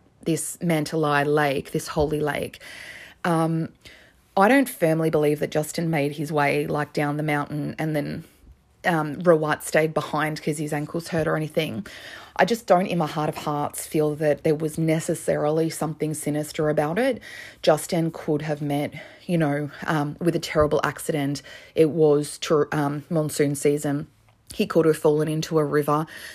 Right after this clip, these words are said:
Maybe he just hasn't been discovered yet. His belongings being found kind of near the river indicate to me that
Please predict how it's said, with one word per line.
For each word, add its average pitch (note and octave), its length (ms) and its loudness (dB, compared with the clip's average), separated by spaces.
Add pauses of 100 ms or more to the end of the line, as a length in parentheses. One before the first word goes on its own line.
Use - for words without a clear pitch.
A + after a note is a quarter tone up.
Maybe E3 220 4
he D#3+ 100 0
just - 160 -4
hasn't D3+ 260 -4
been D#3+ 120 -2
discovered D3 480 0
yet. D3 300 0 (800)
His G#3+ 260 2
belongings E3 640 4
being D#3 260 2
found D3+ 540 2
kind D#3+ 180 -2
of D#3 160 0
near E3 440 0
the D#3+ 140 2
river D3 600 0 (360)
indicate E3 520 -2
to - 140 -6
me D#3 220 -2
that D3+ 200 -6